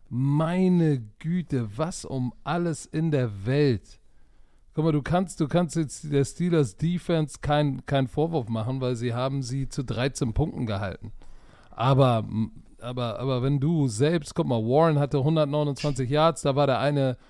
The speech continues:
lange für vierundsiebzig dabei, ansonsten ging auch nicht viel im Running Game. Eigentlich war es nur der vierundsiebzig Yard Run, wenn du den abziehst, ja gut, hatten sie immer noch hundert, äh, oder no-, achtundneunzig, also das war okay, aber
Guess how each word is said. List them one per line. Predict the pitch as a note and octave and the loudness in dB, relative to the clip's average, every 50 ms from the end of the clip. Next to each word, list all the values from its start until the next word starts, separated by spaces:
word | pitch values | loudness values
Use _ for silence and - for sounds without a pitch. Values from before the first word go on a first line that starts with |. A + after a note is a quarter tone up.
| - - _ | -20 -14 _
lange | - B2+ C#3 D3+ D#3+ D#3 D3 | -2 0 0 2 4 2 2
für | - - D3+ C#3+ C#3+ C#3 C3+ B2 - - - - _ _ | 2 2 2 4 4 4 2 2 -2 -6 -14 -20 _ _
vierundsiebzig | - - E3 D#3 D3 B2+ C3+ F3+ E3+ - E3+ D3+ - | 0 4 4 6 6 4 2 0 0 0 -2 -2 0
dabei, | - D3 B2+ A2 C3+ C3+ D3 D3 | 0 -2 0 2 4 4 6 6
ansonsten | C#3 C#3 B2+ B2+ D3+ E3 D#3+ - - - D3 C3 A2 G#2+ | 4 4 4 2 2 2 2 0 -2 -2 -4 -4 -2 0
ging | C#3+ D#3+ E3+ E3 | 0 2 2 0
auch | - - C#3+ F#3 F3+ - | 0 0 0 0 0 2
nicht | - D#3 D#3 - - | 2 4 2 2 0
viel | - - - E3+ F3 D#3+ D3+ | -2 -2 2 4 6 6 8
im | C#3+ C#3 C3+ | 6 6 6
Running | C#3 D#3 F3 E3 C#3+ A#2+ | 6 6 8 6 6 4
Game. | G#2+ G2+ F2+ F2+ - - - - - - - | 2 0 -2 -6 -8 -14 -20 -20 -20 -16 -6
Eigentlich | - B2+ E3+ F#3+ E3 B2+ | -2 2 2 2 4 6
war | D#3+ D#3+ D#3 | 6 6 6
es | D3 - D#3 | 4 2 2
nur | D#3 F3 E3 | 4 4 6
der | D#3 D3 | 6 4
vierundsiebzig | - - F3 E3+ D#3 C#3 D3 D3 - - C#3+ A2 | 4 2 2 2 2 2 -2 -4 -4 -4 -4 -2
Yard | B2 C#3 C3+ D3+ D#3+ C#3+ | 0 2 2 2 2 0
Run, | C3+ C3 C3 B2+ C3+ | 0 2 2 2 2
wenn | C3+ C3+ | 0 0
du | C3+ | 0
den | B2+ C#3 C3+ C3+ | 0 0 0 0
abziehst, | C3 D3+ D3+ - - - E3 E3 D#3+ D3 - - - - - - - - - - - - - | 0 -2 -4 -6 -6 -4 -2 -2 -2 -2 -6 -10 -16 -18 -20 -20 -20 -20 -20 -20 -20 -8 -6
ja | C3+ B2+ | -4 -2
gut, | B2 C#3 C3+ C3 | 0 0 0 0
hatten | C3 C3 B2 | 0 0 0
sie | B2 C3 | 2 2
immer | C3+ D3 C3 | 2 2 2
noch | A#2+ G#2+ - | 0 0 0
hundert, | B2+ A#2 A#2+ B2+ C3+ - - - - - _ | 0 0 0 0 -2 -4 -8 -20 -20 -18 _
äh, | - B2 B2 A#2+ A#2 | -6 -2 -2 0 0
oder | A#2 B2+ C3 B2 A#2+ | -2 -2 -2 0 0
no-, | A#2+ A#2+ B2 C3 - | 0 0 0 0 -2
achtundneunzig, | - C3 - - C#3+ B2+ B2 B2 C3 C#3+ C3 - D#3 C#3+ B2 B2+ - | -4 -4 -4 -2 -2 0 0 0 0 -2 -2 -2 -4 -4 -4 -4 -4
also | C3 C#3+ B2+ C3 C#3+ C3+ C3 B2 - - - - - - _ _ - | -4 -2 0 0 0 0 0 -4 -8 -14 -20 -20 -20 -20 _ _ -8
das | C#3 C3 - | -6 -2 0
war | D#3+ D#3+ D#3+ | 2 2 2
okay, | D3+ - - E3+ E3+ E3+ D3 | 2 0 0 2 2 2 2
aber | G#2+ B2+ C3 B2+ A#2 A2+ A2+ | 2 0 0 -2 -2 -2 -6